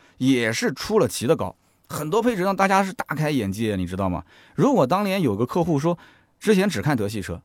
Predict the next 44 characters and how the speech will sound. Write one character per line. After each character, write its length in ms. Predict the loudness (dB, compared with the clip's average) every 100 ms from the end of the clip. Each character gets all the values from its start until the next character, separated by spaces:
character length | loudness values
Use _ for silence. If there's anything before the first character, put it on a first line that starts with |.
| _
啊， 160 | -6
逛 200 | -2 -2
德 140 | 0 -4
系 100 | -4
的 100 | -6
四 120 | -4
S 180 | -6 -4
店， 160 | -8 -8 _
哎， 100 | -12
甚 160 | -4 -4
至 80 | -2
包 160 | -2
括 140 | -2 -2
美 120 | -4
系 160 | -4 -4
的 80 |
吧， 160 | -4 -6
什 100 | -8
么 80 | -8
别 180 | -6 -8
克 200 | 0 0
啊， 200 | 2 0
什 140 | -2
么 160 | -4 -6 -10 -20 -20 -8
这 160 | -4
个 180 | -2 -2
福 140 | -2
特 160 | 0 0
啊， 180 | 0 -6 _ _ -2
你 180 | -2 0
突 160 | 2
然 160 | 2 2
之 100 | 0
间 160 | 0 2
逛 200 | 4 6
到 100 | 4
了 80 |
这 160 | 4 0
一 80 | 0
家 160 | 0
店， 200 | -4 -6 -8 _ _ _
纳 260 | 0 2
智 160 | 2 0
捷 360 | -2 -2 -2